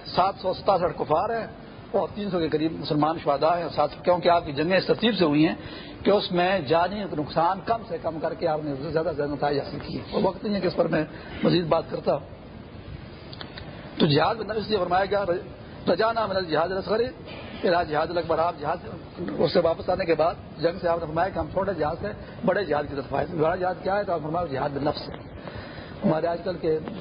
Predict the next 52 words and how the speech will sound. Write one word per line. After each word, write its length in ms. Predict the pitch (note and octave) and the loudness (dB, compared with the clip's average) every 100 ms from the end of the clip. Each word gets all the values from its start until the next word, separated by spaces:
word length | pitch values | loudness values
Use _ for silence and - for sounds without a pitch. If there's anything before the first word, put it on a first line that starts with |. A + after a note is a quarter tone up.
| - - | -12 -2
وہ 180 | E3 C#3+ | 2 2
مولوی 220 | D3 D3+ | 0 0
صاحبان 360 | D3+ C#3+ D#3 | 0 0 -2
کہتے 240 | D#3+ E3 E3 | 0 0 2
ہیں 80 | D3 | 2
کہ 60 | |
یہ 80 | D3 | 2
حدیث 220 | C3 C#3+ | 2 0
ضعیف 280 | C3+ D3 D#3+ | 2 0 2
ہے 160 | D3+ C#3 - - - - - | 0 0 -8 -14 -14 -12 2
اور 180 | D#3 D3 | 4 6
ایسے 320 | D#3 D#3 D#3+ | 4 4 4
ہے، 140 | D3 | 4
ویسے 240 | D3+ D3+ D#3 | 4 4 2
ہے۔ 60 | D#3 G#3+ - - - - - - - - - - - | 2 -2 -8 -14 -16 -16 -16 -16 -16 -16 -16 -16 0
اور 120 | - D3 | 2 6
فلاں 200 | D#3+ F3 | 6 4
نے 100 | F3 | 2
کہا 220 | D#3 D#3 | 2 4
ہے 80 | G3 | 4
تو 160 | G3+ | 2
اس 140 | E3 D#3+ | 2 4
میں 120 | F3+ | 4
پہلے 280 | - G#3+ F#3 | 6 4 4
دور 220 | C#3 C#3 | 4 2
میں 280 | C#3 D#3+ G#3 G3+ - | 2 0 -2 -4 0
حدیث 240 | C#3+ D#3+ | 2 2
کی 80 | F3+ | 2
کتابیں 360 | D3 D3+ E3 | 2 2 0
چھپی 280 | G3 F#3 G3+ | -2 -2 0
ہوئی 200 | E3+ B2 | 0 0
ہیں۔ 260 | A#2+ B2 - - - - - - - - - - - - - - - - | 0 2 0 -2 -10 -8 -6 -2 0 -2 -8 -14 -14 -14 -12 -12 -4 0
جن 100 | F3 | 2
لوگوں 160 | F3 | 2
کو 80 | E3+ | 2
تحقیق 320 | D#3+ D3+ F3 | 2 2 2
کا 80 | D#3+ | 2
موقع 220 | D#3 E3+ | 2 2
ملا 220 | D#3 E3 | 2 2
ہے 60 | G3 | 2
تو 140 | F3 | 2
سید 200 | D3 E3+ | -2 0
سلمان 260 | D#3+ D#3 D#3 | 0 2 2
رضی 140 | D3+ | 0
رحمۃ 240 | F#3 E3+ D3 | -2 -4 -2
اللہ 140 | C#3+ | 0
علیہ 120 | C#3+ | 0
نے 100 | D#3+ F3+ | -2 -2
سیر 100 | E3 | 0
النبی 280 | C#3+ C#3+ E3+ | 2 0 0
میں 160 | E3+ F#3 - - - - | -2 -4 -8 -12 -8 0
سات 180 | F3+ F#3 | 0 0